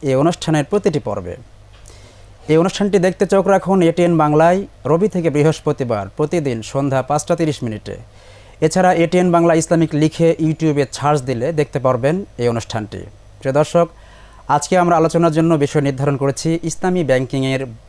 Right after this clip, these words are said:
বর্তমান চ্যালেঞ্জ ও উত্তরণের উপায়। আমি ডক্টর হাসান আলী উপস্থাপনা রয়েছি, আর আমাদের সাথে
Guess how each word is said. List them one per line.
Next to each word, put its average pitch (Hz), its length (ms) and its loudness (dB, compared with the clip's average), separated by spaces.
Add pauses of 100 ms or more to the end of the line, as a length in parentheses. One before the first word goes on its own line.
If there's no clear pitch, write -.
(120)
বর্তমান 147 480 2 (140)
চ্যালেঞ্জ 151 540 2 (320)
ও 117 260 -2 (160)
উত্তরণের 143 500 -2 (160)
উপায়। 87 240 -6 (880)
আমি 135 220 0
ডক্টর 143 300 0
হাসান 165 200 0
আলী 165 140 2
উপস্থাপনা 170 420 0
রয়েছি, 180 360 2
আর 165 100 4
আমাদের 156 260 2
সাথে 170 320 -2